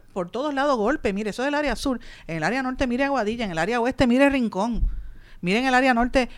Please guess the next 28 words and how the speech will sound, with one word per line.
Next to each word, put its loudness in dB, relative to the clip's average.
Barceloneta, 2
por 0
ahí -2
para 4
abajo, 2
todo -2
lo -6
que -12
está -8
pasando -6
en -6
nuestro -8
país. -6
¿Y -16
quién -8
dice -4
algo -2
al -2
respecto? -4
El 2
gobernador 4
no. 0
El -4
gobernador, 4
antes 2
de 2
coger 4
vuelo 4